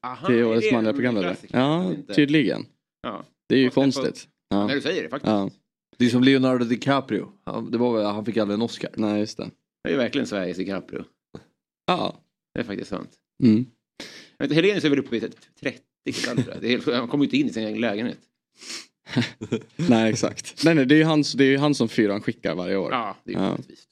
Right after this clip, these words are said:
Speaker 2: Ja. Eh, sen fyller, eh, Queen Bee år.
Speaker 1: Aha,
Speaker 2: Fyrtiotvå.
Speaker 1: okej.
Speaker 2: Så Per är ett år äldre än Beyoncé då.
Speaker 1: Åttioett då.
Speaker 2: Ja.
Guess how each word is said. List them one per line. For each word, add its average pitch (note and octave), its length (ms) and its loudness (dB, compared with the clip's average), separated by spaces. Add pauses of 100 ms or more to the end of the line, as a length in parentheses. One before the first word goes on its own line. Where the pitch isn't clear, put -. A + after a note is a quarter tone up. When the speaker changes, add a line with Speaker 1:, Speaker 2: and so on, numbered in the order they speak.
Speaker 2:
Ja. F2+ 260 0 (840)
Eh, A2+ 340 4
sen C3+ 260 2
fyller, B2 720 4
eh, A#2 60 2 (520)
Queen C3+ 400 6
Bee C#3+ 380 2
år. B2+ 260 4 (840)
Speaker 1:
Aha, - 100 -12
Speaker 2:
Fyrtiotvå. C3 440 2
Speaker 1:
okej. - 220 -8 (840)
Speaker 2:
Så - 140 0
Per D3 240 2
är C3 60 4
ett B2 120 0
år B2+ 60 4
äldre A2 280 0
än F2 180 -4
Beyoncé G2 500 -2
då. - 100 -12
Speaker 1:
Åttioett E3 360 -4
då. E3 80 0
Speaker 2:
Ja. G2 320 -4